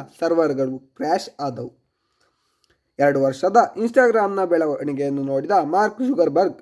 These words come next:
ಇದನ್ನು ಸುಮಾರು ಎಂಟು ಸಾವಿರ ಕೋಟಿ ಕೊಟ್ಟು ಕೊಂಡುಕೊಂಡನು. ಆದರೆ ಆ ಸಮಯದಲ್ಲಿ Instagram ಕಂಪನಿಯಲ್ಲಿ ಕೆಲಸ ಮಾಡುತ್ತಿದ್ದದ್ದು ಬರೀ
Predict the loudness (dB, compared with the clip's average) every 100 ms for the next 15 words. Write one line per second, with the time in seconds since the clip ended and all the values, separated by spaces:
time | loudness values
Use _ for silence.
0 | _ -2 0 0 -2 -2 0 0 0 -4
1 | -4 0 2 2 2 -2 -4 -4 -10 -6
2 | -8 -8 _ 0 2 2 2 0 -8 -14
3 | _ _ _ _ _ _ -2 -2 0 0
4 | 0 0 0 0 0 2 2 0 -4 -4
5 | -4 -2 -2 -2 -4 -4 -4 -4 -4 -2
6 | -2 0 -2 -2 0 0 0 -4 -10 -6
7 | -4 -2 0 -2 0 0 0 -4